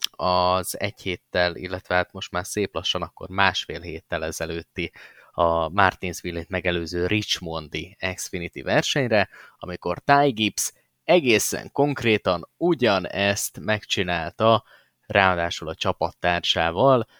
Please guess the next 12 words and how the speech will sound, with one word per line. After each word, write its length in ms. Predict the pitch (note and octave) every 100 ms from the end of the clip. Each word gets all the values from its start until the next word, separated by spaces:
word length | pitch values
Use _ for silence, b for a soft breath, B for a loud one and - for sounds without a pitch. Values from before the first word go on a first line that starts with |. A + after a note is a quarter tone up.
| _ -
eh, 440 | F2+ E2+ E2+ E2+ E2+
John 260 | - F#2 E2+
Hunter 420 | D#2+ E2 E2 D#2+
némecsekkel. 840 | F2+ F#2 F2 - F2 - - D#2+ -
Arrébb 460 | - G3 E3 D3 G#2
lökte, 580 | G2 F#2 - F#2+ E2+ - -
ő 180 | C3+ C#3
nyerte 440 | A#2 G#2 - G#2
a 60 | F2+
versenyt, 540 | F2 F2+ - E2 E2 _ b b b _ _ _ _ -
akkor 520 | - F3+ - D3+ C#3+ C#3+
úgy 200 | D3